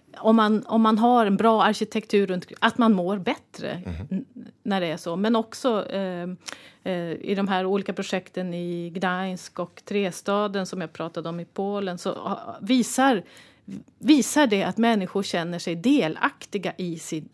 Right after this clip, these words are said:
Speaker 1: sitt, sin offe-, sitt offentliga rum, eller sitt vardagsrum kan man säga. Att man känner att det är en del utav mig och jag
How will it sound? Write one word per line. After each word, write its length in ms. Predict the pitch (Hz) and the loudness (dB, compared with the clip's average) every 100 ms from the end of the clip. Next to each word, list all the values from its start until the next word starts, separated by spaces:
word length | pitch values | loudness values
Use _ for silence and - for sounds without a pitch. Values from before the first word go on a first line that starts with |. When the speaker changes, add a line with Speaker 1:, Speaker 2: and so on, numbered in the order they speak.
| - | -20
Speaker 1:
sitt, 340 | - - 185 _ - _ _ | -12 -6 -6 _ -20 _ _
sin 480 | - - 269 240 196 | -12 0 4 4 6
offe-, 460 | 226 254 - 196 - | 4 4 4 2 4
sitt 240 | 269 262 | 2 2
offentliga 460 | 220 190 185 175 180 | 0 0 0 -2 -2
rum, 200 | 160 165 | -2 -4
eller 100 | 247 | -4
sitt 220 | 180 175 | -4 -2
vardagsrum 480 | 190 165 156 - - - - | -2 -2 -8 -10 -10 -14 -12
kan 120 | - | -8
man 140 | 165 170 | -6 -6
säga. 320 | - - - - - | -6 -6 -10 -14 -14
Att 60 | - | -2
man 100 | 233 | -2
känner 360 | 220 185 202 175 | 0 -4 -4 -6
att 100 | - | -4
det 60 | |
är 40 | 202 | -4
en 80 | |
del 240 | 175 165 160 | -2 -4 -6
utav 180 | 160 170 | -6 -2
mig 520 | 185 214 185 151 165 - | 2 2 2 -4 -8 -10
och 180 | - | -4
jag 580 | 190 208 285 220 156 156 | 0 4 6 6 2 -2